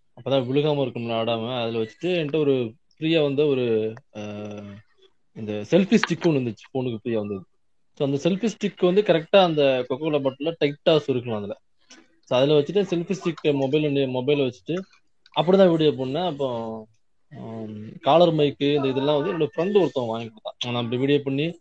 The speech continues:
சில பல மாதங்கள் கழித்து அப்புறம் என் ஃப்ரெண்டு ஒருத்தவன் அந்த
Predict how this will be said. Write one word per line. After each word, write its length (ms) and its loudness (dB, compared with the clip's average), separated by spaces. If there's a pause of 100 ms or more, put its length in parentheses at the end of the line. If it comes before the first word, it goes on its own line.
(500)
சில 280 -4
பல 140 6
மாதங்கள் 500 6
கழித்து 380 4
அப்புறம் 260 4
என் 180 -2
ஃப்ரெண்டு 200 0
ஒருத்தவன் 420 0 (380)
அந்த 200 -8